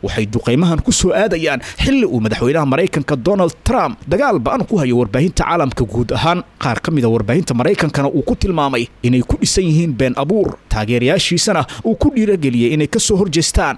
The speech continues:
saxafiyiinta iyo warbaahinta wax ka sheegta siyaasaddiisa. Al Furqaan waa hay-ad warbaahineed oo madax bannaan, lana aas-aasay sanadkii labada kun iyo sagaalkii. Waxay mar weliba ahayd codka shacabka Soomaaliyeed ee dulman, iyadoo si hagar la'aan ah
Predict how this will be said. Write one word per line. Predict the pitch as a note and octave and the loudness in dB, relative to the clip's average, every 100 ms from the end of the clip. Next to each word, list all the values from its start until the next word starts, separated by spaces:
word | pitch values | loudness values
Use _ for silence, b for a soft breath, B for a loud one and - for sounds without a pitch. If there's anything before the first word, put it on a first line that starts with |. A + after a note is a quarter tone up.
| - | -8
saxafiyiinta | - C3 B2+ G2 B2 D#3 A3+ - E3 - - | -8 -4 -4 -2 0 2 2 0 -2 -4 -2
iyo | D#3+ | 2
warbaahinta | D3+ A2 D#3 G#3+ - | 2 2 0 0 2
wax | F#3+ - | 0 0
ka | A#3+ | -2
sheegta | - F3+ - | 0 -2 -2
siyaasaddiisa. | C#3+ D3+ D3+ D3 D#3+ D#3 D3 D3+ - - B - | -2 0 0 0 -2 -2 -2 -4 -6 -16 B -6
Al | G#2 | -4
Furqaan | - - - A2 | -2 -2 -2 -2
waa | A2+ G#2 | 0 0
hay-ad | G#2+ D#3 C3+ | 0 0 0
warbaahineed | B2 G#2+ G#2 G#2 D#3+ D3 | -2 0 -2 0 0 0
oo | B2 | 0
madax | - - | 0 -2
bannaan, | B2+ C#3 C#3 A2 - B B | -4 -2 -2 -4 -10 B B
lana | A2 C#3+ B2 | -2 0 0
aas-aasay | A2+ F#2+ G#2+ C3 | -2 -2 -2 0
sanadkii | - D3+ - D3 | 0 -2 -2 -2
labada | C3 D#3 | 0 0
kun | C#3 D#3 | -2 -2
iyo | C3+ | -2
sagaalkii. | - C3+ F#3 G#3 F#3+ D3+ - - | -2 0 0 0 -2 -4 -6 -4
Waxay | - C#3 G#2+ | -2 0 0
mar | C#3 | 0
weliba | A#2 G#2+ B2 D#3 | 0 0 2 0
ahayd | - G#2 - | -2 -6 -4
codka | G3+ - E3 | -6 -2 -2
shacabka | - - D3 C#3 | -2 -2 -4 -2
Soomaaliyeed | - B2+ C3 C3 C#3+ G3+ | 0 0 0 2 2 2
ee | - | 0
dulman, | D3 B2 C3 A2+ F#2 - | -4 -2 -4 -2 -6 -8
iyadoo | G2+ C3 C3 A#2+ | -4 0 2 2
si | - | 0
hagar | D#3+ B2+ B2+ | -2 -2 -2
la'aan | A#2 A2+ D#3 G3 F3 | 0 -2 0 -2 0
ah | C#3 | -2